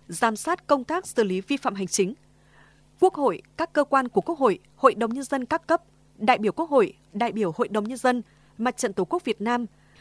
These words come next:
các tổ chức thành viên của Mặt trận và mọi công dân giám sát hoạt động của cơ quan,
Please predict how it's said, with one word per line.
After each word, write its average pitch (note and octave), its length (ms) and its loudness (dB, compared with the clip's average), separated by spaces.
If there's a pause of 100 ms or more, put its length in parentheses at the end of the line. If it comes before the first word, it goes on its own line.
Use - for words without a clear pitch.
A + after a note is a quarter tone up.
(300)
các E4+ 160 0
tổ C4+ 160 2
chức - 180 -6
thành A#3+ 180 -6
viên B3+ 220 -4
của G#3+ 160 0
Mặt F#3+ 160 -2
trận - 220 -2 (280)
và B3 220 2
mọi A3 180 -2
công C4+ 200 -4
dân B3+ 260 -4
giám G3+ 240 -4
sát - 220 -6
hoạt A#3 140 -6
động G3+ 260 -2
của G#3+ 160 4
cơ C#4 200 -2
quan, B3 280 -2